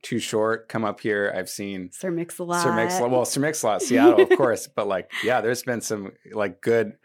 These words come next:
Speaker 1: rappers that are
Speaker 2: And
Speaker 1: out
Speaker 2: you
Speaker 1: of their
Speaker 2: saw Death
Speaker 1: prime.
Speaker 2: Cab too, right?
Speaker 1: Oh, and I saw De-, yeah, then we
Speaker 2: Yeah.
Speaker 1: w-, that Death Cab show. That was Death Cab, and who was the other at that show?
Speaker 2: I didn't
Speaker 1: Um,
Speaker 2: get to go 'cause
Speaker 1: okay.
Speaker 2: I was out of town that, that weekend,
Speaker 1: Yeah.
Speaker 2: but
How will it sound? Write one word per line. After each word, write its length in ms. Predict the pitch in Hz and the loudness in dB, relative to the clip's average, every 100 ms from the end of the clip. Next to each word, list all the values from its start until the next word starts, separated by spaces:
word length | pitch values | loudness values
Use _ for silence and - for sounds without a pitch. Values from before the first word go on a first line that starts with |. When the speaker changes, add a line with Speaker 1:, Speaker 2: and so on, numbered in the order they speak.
| _ _ | _ _
Speaker 1:
rappers 420 | - 104 110 117 98 | 0 0 2 0 0
that 80 | 101 | 2
are 20 | |
Speaker 2:
And 120 | 233 | 4
Speaker 1:
out 20 | |
Speaker 2:
you 60 | 285 | 4
Speaker 1:
of 20 | |
their 80 | 440 | 2
Speaker 2:
saw 60 | 302 | 2
Death 140 | - | 2
Speaker 1:
prime. 140 | 226 208 | 0 -2
Speaker 2:
Cab 280 | 175 165 | -2 -2
too, 220 | 175 359 214 | -4 -4 -2
right? 400 | 180 170 240 - | -2 -4 -6 -4
Speaker 1:
Oh, 100 | - | -2
and 100 | 196 | 2
I 60 | 165 | 2
saw 140 | 160 | 0
De-, 160 | 139 139 | 0 0
yeah, 180 | 165 165 | 2 2
then 180 | 247 294 | 4 2
we 60 | |
Speaker 2:
Yeah. 60 | 180 | 2
Speaker 1:
w-, 160 | 214 - | -2 -2
that 160 | 123 | 0
Death 220 | 120 123 | 0 -2
Cab 200 | - 104 - | -2 -6 -2
show. 180 | 98 | -4
That 100 | 92 | 0
was 140 | 123 117 | 0 2
Death 220 | 127 123 | 0 0
Cab, 220 | 120 117 | -2 -2
and 80 | 107 | -2
who 120 | 107 | 0
was 160 | 107 104 | 0 2
the 100 | 95 | 0
other 460 | 95 98 92 90 - _ - | 2 2 0 -2 -6 _ -6
at 140 | 92 | -4
that 200 | 95 87 | -2 -4
show? 460 | - - 87 87 - - _ | -4 -4 -2 -4 -8 -20 _
Speaker 2:
I 140 | - 208 | -4 0
didn't 140 | 196 | 0
Speaker 1:
Um, 40 | 185 | 0
Speaker 2:
get 120 | 175 | -2
to 80 | 175 | -4
go 160 | 156 131 | -6 -4
'cause 40 | 107 | 0
Speaker 1:
okay. 80 | 104 | 0
Speaker 2:
I 60 | 90 | -2
was 100 | - | -4
out 120 | 151 | -10
of 60 | - | -10
town 260 | 160 160 | -10 -10
that, 180 | 156 156 - | -10 -12 -12
that 240 | 160 - | -12 -12
weekend, 140 | 160 107 | -6 -2
Speaker 1:
Yeah. 420 | - 85 - | -2 -2 -8
Speaker 2:
but 0 | - | -10